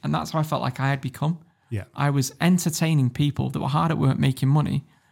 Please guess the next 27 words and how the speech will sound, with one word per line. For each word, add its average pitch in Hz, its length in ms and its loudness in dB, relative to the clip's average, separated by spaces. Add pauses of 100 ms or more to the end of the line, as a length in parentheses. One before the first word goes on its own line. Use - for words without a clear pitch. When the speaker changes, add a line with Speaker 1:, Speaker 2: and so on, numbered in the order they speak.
Speaker 1:
But - 160 -10
if 156 220 0
I 156 180 4
then 139 320 0 (960)
got 170 140 -2
my 156 80 2
head 143 160 2
down, 135 240 2
stopped - 340 -4
being 143 140 2
the 131 60 2
class 131 200 -6
clown 135 140 -4
and 120 80 -2
tried 135 220 -4
to 139 100 -4
earn 135 80 0
a 127 60 0
bit 131 140 -4
of 131 60 -4
money 123 240 2
or 131 100 2
work 139 300 2
hard, 131 360 2 (360)
they'd 135 140 -8
be 143 100 2
like, 127 220 0